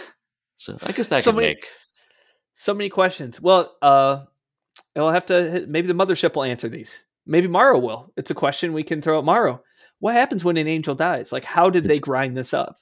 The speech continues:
Speaker 1: Yeah, how do you grind up a being of pure energy, but it's dead?
Speaker 2: Being
Speaker 1: So
Speaker 2: yeah, and then he'll, he'll probably be like, "I'm not answering that question next." And <laughs>
Speaker 1: I, and I'm just gonna send him the picture of Wit and Griffin with the cocaine bear,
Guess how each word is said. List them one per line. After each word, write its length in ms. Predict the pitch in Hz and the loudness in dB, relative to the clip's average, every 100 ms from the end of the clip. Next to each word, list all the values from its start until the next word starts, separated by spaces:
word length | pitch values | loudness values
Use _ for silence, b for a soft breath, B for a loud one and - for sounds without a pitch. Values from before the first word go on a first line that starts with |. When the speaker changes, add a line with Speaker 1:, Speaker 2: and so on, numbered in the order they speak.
| - | -4
Speaker 1:
Yeah, 140 | 92 | 0
how 120 | 85 | 2
do 60 | 110 | 0
you 40 | |
grind 240 | 98 95 92 | 2 2 4
up 240 | 87 - - | 0 -2 -6
a 80 | 90 | -4
being 220 | - 90 | 2 2
of 60 | 85 | 2
pure 140 | 92 | 2
energy, 220 | 82 73 | 2 0
but 140 | 80 76 | 0 -2
it's 340 | 71 - - _ - - | 0 -2 -4 _ -20 -8
dead? 460 | - 120 82 69 67 | 2 2 4 0 -4
Speaker 2:
Being 140 | - 135 | 0 2
Speaker 1:
So 360 | 69 69 67 - _ b b - | 4 2 -2 -6 _ b b -8
Speaker 2:
yeah, 320 | 135 - - _ | -8 -8 -12 _
and 140 | - 131 | -8 -4
then 120 | 123 | -4
he'll, 460 | - 139 123 117 _ _ _ | 0 2 2 0 _ _ _
he'll 120 | 156 | 0
probably 200 | 151 143 143 | 4 4 4
be 20 | |
like, 180 | 135 131 | 2 2
"I'm 160 | 180 | 0
not 120 | 185 151 | 2 2
answering 320 | 135 - 120 | 0 -2 -6
that 120 | 120 | -6
question 380 | - 113 - 117 | -6 -6 -6 -6
next." 360 | 120 113 - - | -6 -6 -10 -12
And 200 | 110 - - | -14 -16 -14
<laughs> 840 | 147 - 359 320 - 440 - - | -12 -2 0 0 -2 2 2 2
Speaker 1:
I, 80 | - | -2
and 200 | 190 101 | 0 0
I'm 120 | 147 | 0
just 120 | 117 | 0
gonna 100 | 117 | -2
send 160 | - 107 | 0 0
him 80 | 92 | 0
the 60 | |
picture 420 | - 104 - 101 80 | -2 -2 -2 -2 -2
of 180 | 76 92 | -4 -6
Wit 360 | 95 92 90 - - | 2 2 2 -8 -4
and 280 | 85 76 | -2 -2
Griffin 580 | 73 101 92 85 76 71 - | -4 -4 -2 -2 -4 -8 -12
with 200 | 117 90 | -4 -4
the 60 | - | -4
cocaine 540 | - 87 - 107 95 | -4 -4 0 -2 -2
bear, 380 | 80 73 69 69 | -2 -4 -4 -10